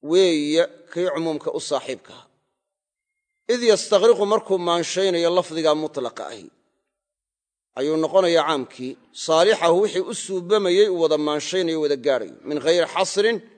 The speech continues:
xasrina uu ka maran yahay. Marka cumuumka iyo khaaska iyo mutlaqa iyo muqayadka iyo, yacni, macaanidaas in la gartaa muhim weeye.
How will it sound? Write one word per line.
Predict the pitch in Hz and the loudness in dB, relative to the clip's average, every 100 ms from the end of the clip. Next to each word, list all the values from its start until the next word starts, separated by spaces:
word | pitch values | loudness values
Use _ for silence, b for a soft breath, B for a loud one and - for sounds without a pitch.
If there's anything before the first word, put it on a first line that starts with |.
| _ _ _ _ _ | _ _ _ _ _
xasrina | 202 208 190 180 175 | 0 0 2 0 0
uu | 165 | -4
ka | 156 170 | -2 -2
maran | 143 120 | -2 -4
yahay. | 107 - _ _ _ _ _ _ _ _ _ _ _ _ _ | -8 -16 _ _ _ _ _ _ _ _ _ _ _ _ _
Marka | - 135 135 | -16 -4 -4
cumuumka | 135 196 180 - 143 | -2 -2 -2 -4 -8
iyo | 117 | -8
khaaska | 120 175 170 - - - | -4 2 2 0 -10 -12
iyo | 101 107 | -10 -8
mutlaqa | 165 170 135 120 95 - | -8 -6 -6 -6 -12 -16
iyo | 80 92 52 _ _ _ _ _ _ | -16 -16 -18 _ _ _ _ _ _
muqayadka | 127 - 180 165 139 - 123 | -16 -2 0 0 -4 -6 -14
iyo, | 87 98 - _ _ _ _ _ _ _ | -14 -16 -20 _ _ _ _ _ _ _
yacni, | 208 135 135 | -10 -8 -6
macaanidaas | 139 143 175 202 165 151 | -4 -2 0 4 4 2
in | 170 170 | -4 -2
la | 143 | 0
gartaa | 139 135 160 180 190 - - _ _ _ _ | -2 -2 2 2 2 -4 -20 _ _ _ _
muhim | 220 185 156 | -4 -2 -2
weeye. | 151 131 131 | 0 -2 -2